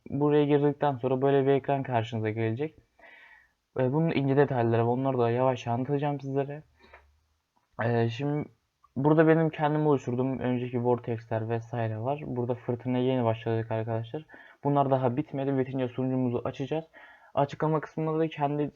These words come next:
sunucunun değil de, e, fırtına alım sunucusu var arkadaşlar. E, ekibe alım yapıyoruz. Hepinize beklerim. Bana veya Buğra Eser'den bilgi edinebilirsiniz yazarak.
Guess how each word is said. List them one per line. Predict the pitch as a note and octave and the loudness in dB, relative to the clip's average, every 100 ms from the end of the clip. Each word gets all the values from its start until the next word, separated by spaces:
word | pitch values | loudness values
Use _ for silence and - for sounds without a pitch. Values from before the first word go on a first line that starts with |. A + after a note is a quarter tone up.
| - | -4
sunucunun | D3+ D3+ D#3 D3 | -2 0 -2 0
değil | E3 C#3+ C#3 | 0 0 -2
de, | E3+ _ _ _ - - _ _ - | -6 _ _ _ -20 -20 _ _ -4
e, | B2+ A#2+ | -2 0
fırtına | D3 C#3 C#3+ C#3+ | 0 0 2 4
alım | C#3+ D3 | 4 2
sunucusu | - C3 C3 C3 C3 | 0 -2 -2 -4 -2
var | A#2 | 0
arkadaşlar. | A2+ A#2 A#2 A#2 D3+ - - - | -2 -2 -4 -4 -8 -10 -10 -4
E, | A#2 A#2 A#2 A#2 | -2 -2 -2 -4
ekibe | B2 - B2+ | -4 0 2
alım | B2+ B2+ C3 | 4 4 0
yapıyoruz. | A#2 A#2 B2+ C#3+ _ - | -2 -4 -6 -6 _ -10
Hepinize | B2+ A#2+ A#2 | -6 -4 0
beklerim. | A#2+ A#2 B2 C3 | 0 0 -4 -2
Bana | B2+ B2 A#2+ | -2 -2 -2
veya | A#2+ B2 | -2 -2
Buğra | A#2+ A#2+ A#2+ A2+ - _ _ _ _ | -2 -2 -2 -4 -8 _ _ _ _
Eser'den | A#2 A2+ A2 A2 B2+ C#3+ _ _ _ _ | -8 -6 -6 -4 -6 -10 _ _ _ _
bilgi | A#2+ A2+ A#2 | -4 -2 0
edinebilirsiniz | A#2 B2+ C3+ C#3 - C3+ C#3+ _ _ _ | 0 -2 -4 -6 -6 -8 -8 _ _ _
yazarak. | A#2 A#2 B2+ D3 | -6 -4 -6 -10